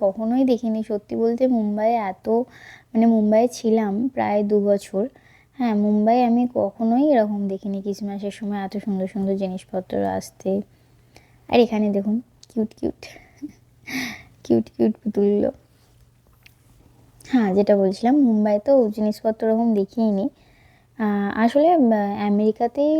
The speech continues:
বড় করে ক্রিসমাসটা সেলিব্রেশন হয়, সেই কারণে এখানে মনে হয় এত কিছু রাখা থাকে ডেকোরেশনের জন্য। আর এখানে আমরা বাসে যাওয়ার জন্য,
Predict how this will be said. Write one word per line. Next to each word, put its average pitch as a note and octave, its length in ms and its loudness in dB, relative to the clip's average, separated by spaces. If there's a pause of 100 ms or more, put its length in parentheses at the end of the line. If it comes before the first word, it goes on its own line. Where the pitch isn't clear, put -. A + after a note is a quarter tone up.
(200)
বড় G#3+ 260 4
করে A#3+ 240 4
ক্রিসমাসটা A3+ 680 -4
সেলিব্রেশন A3 640 -2
হয়, G#3 260 -6 (320)
সেই G3 200 -2
কারণে G3+ 320 0
এখানে G#3 260 -6
মনে G3+ 180 -2
হয় G3+ 100 -8
এত F#3+ 180 -10
কিছু G3+ 340 -8 (640)
রাখা F#3+ 320 0
থাকে F#3+ 280 -4 (580)
ডেকোরেশনের G3+ 640 2
জন্য। F#3+ 280 -6 (1000)
আর A#3 120 0
এখানে A3 280 2
আমরা A3+ 220 0
বাসে G#3+ 440 -4 (500)
যাওয়ার G3+ 400 -2
জন্য, A3 320 0